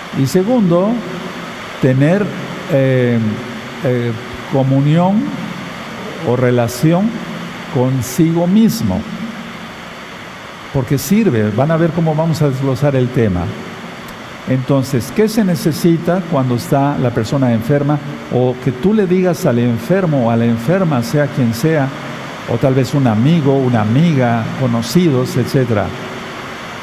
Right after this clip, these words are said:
Llevarlos a la Torah de Yahshua, presentarles quién es Yahshua. Y para los que ya son hermanos, no perder la fe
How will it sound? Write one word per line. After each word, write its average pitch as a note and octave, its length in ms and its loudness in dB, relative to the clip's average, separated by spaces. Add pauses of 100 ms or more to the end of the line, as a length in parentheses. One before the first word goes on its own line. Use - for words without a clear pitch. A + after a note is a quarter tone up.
(600)
Llevarlos F3 460 2
a E3+ 60 4
la D#3 100 2
Torah D#3 260 2
de C#3+ 200 2
Yahshua, A#2+ 380 0 (260)
presentarles D#3 640 2
quién F3 160 2
es C#3 160 0
Yahshua. A#2 360 0 (720)
Y C#3 40 0
para C3+ 180 2
los C3 180 0
que C3+ 100 2
ya D3+ 180 4
son F#3+ 180 0
hermanos, F3+ 520 2 (1200)
no G3+ 160 4
perder F3+ 500 2
la D3+ 160 4
fe F#3+ 360 0